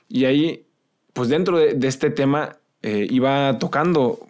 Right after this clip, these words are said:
pues, co-, cosas que tienen mucho que ver con el tema de la toma de decisiones, ¿no? En una vocación, en alguien que está pensando en, en dar su vida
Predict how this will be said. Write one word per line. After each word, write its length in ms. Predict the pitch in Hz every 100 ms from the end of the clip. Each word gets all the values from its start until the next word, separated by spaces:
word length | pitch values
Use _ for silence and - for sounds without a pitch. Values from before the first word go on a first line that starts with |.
| _ _ -
pues, 160 | 113
co-, 160 | 117 98
cosas 220 | 123 143
que 80 | 139
tienen 200 | 135 135
mucho 220 | 139 151
que 80 | 139
ver 160 | 135
con 140 | 156 135
el 100 | 110
tema 200 | 113 117
de 60 |
la 140 | 113 110
toma 220 | 117 120
de 80 | 120
decisiones, 500 | 110 104 117 107 101
¿no? 240 | 107 113 113 - _
En 60 | -
una 100 | 113
vocación, 540 | 123 - 101 123 135
en 80 | 127
alguien 180 | 113 120
que 60 | 110
está 200 | - 117
pensando 440 | 117 117 123 127
en, 180 | 104 - -
en 80 |
dar 160 | 104 110
su 140 | -
vida 340 | 113 139 139